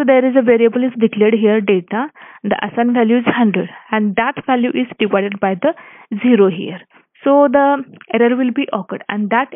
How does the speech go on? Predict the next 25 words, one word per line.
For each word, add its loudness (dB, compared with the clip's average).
error -2
is -4
called 0
as -2
a -2
arithmetic -6
exception -4
or 0
arithmetic -4
error -8
because 0
the 2
value 0
is 0
not 2
divided -2
by -4
the -2
zero. -4
Okay. 0
Then 0
there 2
is 2
a 2
string -4